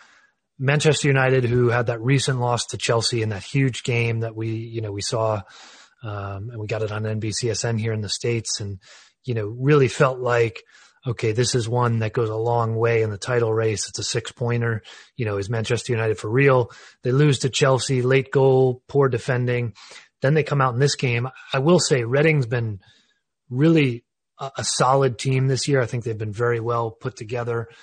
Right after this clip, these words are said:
They've picked up results now, you know, this being the biggest, uh, victory over Man United, nearly picked up results in their first meeting against Man United this season, draws, uh, with,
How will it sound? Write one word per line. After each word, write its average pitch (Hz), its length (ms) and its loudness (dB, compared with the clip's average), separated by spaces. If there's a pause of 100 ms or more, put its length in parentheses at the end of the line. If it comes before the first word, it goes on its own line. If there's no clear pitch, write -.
(300)
They've 113 220 -8
picked - 280 -4
up 127 160 -2
results 120 580 -4
now, 123 440 -2 (360)
you 113 80 -12
know, 107 120 -10
this 131 260 -2
being 120 260 -6
the 104 80 -10
biggest, 110 540 -6
uh, 123 80 -14 (100)
victory 117 420 -4
over 110 220 -2
Man 113 220 -4
United, 113 480 -2 (640)
nearly 135 720 4 (160)
picked 139 200 -4
up 120 140 -2
results 117 560 -4
in 113 160 -8
their 107 140 -6
first 131 280 -4
meeting 123 240 -6
against 117 220 -10
Man 113 160 -8
United 113 260 -8
this 107 160 -10
season, 110 380 -8
draws, 117 500 -2 (400)
uh, 104 220 -12
with, 104 240 -12